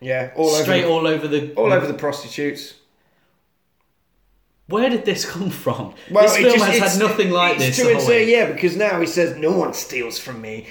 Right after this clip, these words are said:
Speaker 1: And he turns to the henchman dude and he says, "Fear me." <laughs> So it's, he's got, you know,
Speaker 2: He forces him to watch
Speaker 1: forces him to watch
Speaker 2: his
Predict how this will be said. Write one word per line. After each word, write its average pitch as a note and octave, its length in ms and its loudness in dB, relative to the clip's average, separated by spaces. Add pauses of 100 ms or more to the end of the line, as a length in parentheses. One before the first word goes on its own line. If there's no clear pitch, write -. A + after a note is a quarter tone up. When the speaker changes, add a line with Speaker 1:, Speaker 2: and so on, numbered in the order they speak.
(180)
Speaker 1:
And D#3+ 80 -2
he - 80 -4
turns F3+ 400 -2
to C#3+ 60 -10
the B2+ 80 -6
henchman D#3 460 -6
dude A2+ 220 -10
and A#2 80 -14
he A#2+ 60 -12
says, A2+ 400 -14 (840)
"Fear - 800 -2
me." B3+ 760 2 (520)
<laughs> - 880 -12 (1000)
So C#3+ 100 -6
it's, B2 180 -8
he's C#3 160 -12
got, D3+ 280 -4 (140)
you D3+ 80 -6
know, G#2+ 180 -8 (120)
Speaker 2:
He A#2+ 80 -10
forces D3 460 -6
him G#2 140 -6
to G#2 100 -8
watch G2 640 -8 (140)
Speaker 1:
forces A2+ 420 -18
him F#2 120 -20
to - 160 -20
watch G2 460 -16
Speaker 2:
his G2+ 480 -16